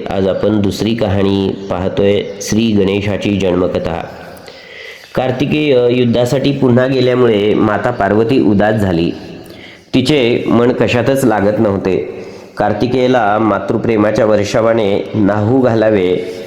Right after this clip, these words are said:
त्याचे प्रेमाने लाड करावे अशी मातेची इच्छा अपूर्णच राहिली. महादेवांनी मातेची समजूत घालण्याचा पुरेपूर प्रयत्न केला, पण आईचे मन कुठे मानते.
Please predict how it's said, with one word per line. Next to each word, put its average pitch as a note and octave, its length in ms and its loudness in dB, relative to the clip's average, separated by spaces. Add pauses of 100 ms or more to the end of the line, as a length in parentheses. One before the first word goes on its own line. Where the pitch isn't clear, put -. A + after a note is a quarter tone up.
(260)
त्याचे G#2+ 220 2
प्रेमाने A2+ 580 2
लाड A2 180 2
करावे A2 600 0
अशी G#2 200 -2
मातेची A2 520 0
इच्छा G#2+ 300 -2
अपूर्णच G#2 480 0
राहिली. E2 340 0 (440)
महादेवांनी G#2+ 640 2
मातेची A2 500 0
समजूत G#2+ 360 2
घालण्याचा G2 420 2
पुरेपूर G#2 460 0
प्रयत्न G2 360 0
केला, F#2 400 0 (580)
पण B2 100 2
आईचे C3 360 0
मन C3 220 4
कुठे B2 260 0
मानते. F2 360 0